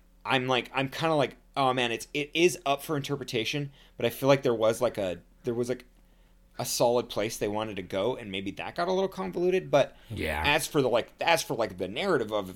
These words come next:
Speaker 1: of what we're watching and all the characters are going through, what happens at the end, it's all, it's like, it's nice that it kind of does, like, just kinda gets wrapped up neatly,
Speaker 2: Yeah,
Speaker 1: essentially.
Speaker 2: that's definitely how
Speaker 1: And
Speaker 2: I
Speaker 1: it
Speaker 2: felt about it the first time watching it, where I was like,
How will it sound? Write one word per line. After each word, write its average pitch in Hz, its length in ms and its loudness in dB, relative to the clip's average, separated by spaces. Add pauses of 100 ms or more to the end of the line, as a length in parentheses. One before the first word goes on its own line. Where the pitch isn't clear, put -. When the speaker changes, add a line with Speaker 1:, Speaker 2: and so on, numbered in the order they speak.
(140)
Speaker 1:
of 104 260 -2 (280)
what 113 180 -2
we're 98 100 -2
watching 120 360 0
and 101 80 -4
all 92 60 -4
the 90 80 -8
characters 165 380 -2
are 110 40 -10
going 98 240 -2
through, 95 280 0 (920)
what 120 140 4
happens 113 260 2
at 104 60 -12
the 147 100 0
end, 160 180 2 (280)
it's 131 140 -4
all, 127 200 6
it's 143 180 -2
like, 135 220 0 (300)
it's 143 200 -2
nice 139 300 0
that 123 140 -2
it 117 120 -4
kind 113 200 -2
of 95 80 -6
does, 120 340 0 (200)
like, 101 260 -4 (440)
just - 200 -10
kinda 123 180 -4
gets 110 260 -6
wrapped 110 320 -2
up 110 220 -2 (200)
neatly, 151 440 -6 (260)
Speaker 2:
Yeah, 135 140 6
Speaker 1:
essentially. 190 380 2
Speaker 2:
that's 202 200 6
definitely 170 320 6
how 151 140 8
Speaker 1:
And 143 100 8
Speaker 2:
I - 20 2
Speaker 1:
it 143 40 -2
Speaker 2:
felt 143 180 6
about 135 200 6
it 127 80 2
the 120 60 -4
first 127 280 2
time 131 180 2
watching 127 340 0
it, 131 140 0
where 123 160 6
I 117 40 6
was 113 140 4
like, 113 300 4